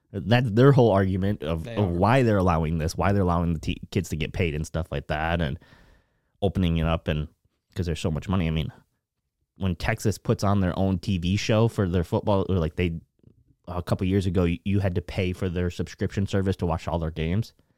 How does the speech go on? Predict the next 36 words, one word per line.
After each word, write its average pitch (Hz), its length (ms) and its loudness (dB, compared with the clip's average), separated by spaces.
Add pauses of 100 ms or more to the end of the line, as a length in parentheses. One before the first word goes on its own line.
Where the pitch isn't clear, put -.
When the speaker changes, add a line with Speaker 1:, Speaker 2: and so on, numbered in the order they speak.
(200)
Speaker 1:
And, 120 200 -2 (160)
and 92 120 -2
they 82 60 0
put, - 240 -4
like, 78 140 -6 (200)
two 107 120 -2
billion 92 360 0
dollars 98 360 2
into 117 220 2
it 131 200 0 (800)
for 87 220 -2
a 78 40 -2
college 127 340 6
to 123 60 0
put 117 220 2
that 127 140 6
type 147 160 8
of 123 80 8
money 156 300 12
in 156 100 10
their 127 80 8
own 151 160 8
streaming 131 320 2
service 156 260 2
and 120 80 4
then 107 140 2
fold 123 280 4
it 156 140 4
in 127 60 4
a 127 40 4
couple 117 280 2
years 127 260 6
'cause 123 160 2
it 101 100 2
wasn't 113 240 4
working. 147 360 4